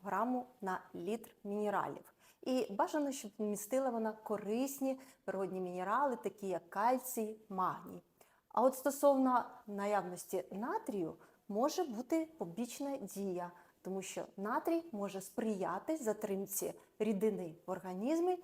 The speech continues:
і збільшувати набряки у вагітних. Якої водички слід уникати? Однозначно уникаємо водички, на котрій написано "лікувальна столова" або "лікувальна",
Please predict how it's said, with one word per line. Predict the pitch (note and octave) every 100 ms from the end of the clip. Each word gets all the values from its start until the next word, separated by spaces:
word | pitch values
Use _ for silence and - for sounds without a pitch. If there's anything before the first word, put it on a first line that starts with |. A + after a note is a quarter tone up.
| - -
і | - D#4+ F4+
збільшувати | F#3 F3 A3 - C4+ C4 C4+ C4 - _
набряки | F#3+ F#3 F3 E3+ A#3+ - C#4 C#4 - _ _
у | F#3 G#3 - F#3+
вагітних. | G3+ F#3 F3 - - - _ _ _ _ _ - _
Якої | G#3+ A#3+ D#4 D#4+
водички | C#4 A#3 C4 - C4+ -
слід | - A3 A#3 A#3
уникати? | A3 A3 A3 F3+ D#3+ - - _ _ _ _
Однозначно | A3+ A#3 A3 A#3 A3 G#3+ G3 -
уникаємо | A3 G#3+ G#3+ G3+ F#3 F3+ F3+ -
водички, | F3+ F#3+ G3+ D4+ - G#3 F#3
на | G3+
котрій | G#3 A#3+ A#3+
написано | A3 A3 G3 - E3+ - F#3+
"лікувальна | - - F3+ G3+ D4 C#4
столова" | A#3+ - G3 F3+ E3+ -
або | - E3+ F3+ B3 B3+
"лікувальна", | G3 G#3 - F#3+ F3+ E3 E3 -